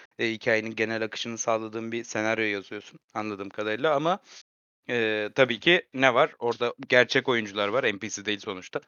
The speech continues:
Eee, P C'ler var yani. Ama bu oyuncular, eee, "Hayır, ben oraya gitmeyeceğim, başka yere gideceğim." de diyebiliyorlar. E, tabii ki burada,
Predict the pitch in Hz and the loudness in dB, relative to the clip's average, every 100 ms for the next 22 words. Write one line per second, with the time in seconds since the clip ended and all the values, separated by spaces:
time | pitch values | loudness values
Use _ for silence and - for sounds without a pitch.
0 | _ - _ - 107 98 - 107 - 110 | _ -20 _ -2 0 0 -4 -10 -8 -2
1 | 107 101 95 92 95 143 _ 110 127 131 | 0 2 2 2 0 -8 _ -6 -4 0
2 | 143 143 _ - 120 117 113 143 175 - | -2 -2 _ -10 -4 -4 0 2 2 0
3 | _ _ - - - - _ _ _ _ | _ _ -16 -14 -14 -20 _ _ _ _
4 | _ - 123 98 107 110 110 113 - 98 | _ -2 0 0 -4 0 -2 -2 -10 -6
5 | 98 95 101 107 101 101 - 110 98 117 | -4 -2 -2 -2 -2 -4 -2 -2 -2 -2
6 | 107 104 107 104 117 - 107 113 107 110 | 0 0 -2 -4 -4 -8 -6 -4 -4 -6
7 | 110 131 | 0 0